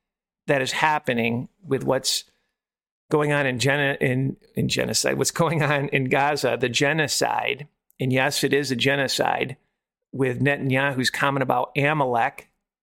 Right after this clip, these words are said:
his Bible reference, that's genocide, my friends. Wipe out men, women, and children.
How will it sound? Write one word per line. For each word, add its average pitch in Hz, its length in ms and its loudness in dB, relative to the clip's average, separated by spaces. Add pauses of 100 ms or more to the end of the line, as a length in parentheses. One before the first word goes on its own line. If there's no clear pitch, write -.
(1200)
his 135 220 0
Bible 139 380 2
reference, 135 500 0
that's 170 220 0
genocide, 147 600 0
my 117 140 -10
friends. - 480 -4 (100)
Wipe 139 280 0
out 135 200 0
men, 135 300 0
women, 131 260 0
and 123 160 0
children. 160 520 0